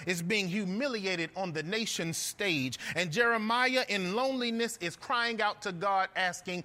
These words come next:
"Why, God? Why have you allowed this to happen?"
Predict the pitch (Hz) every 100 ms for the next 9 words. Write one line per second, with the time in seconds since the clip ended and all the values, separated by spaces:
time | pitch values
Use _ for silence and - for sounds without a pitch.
0 | - - 214 269 208 147 143 147 151 185
1 | - - - 98 90 - - - - -
2 | - 220 277 285 240 214 208 214 180 190
3 | 214 214 196 156 180 - - 190 240 220
4 | - 160 120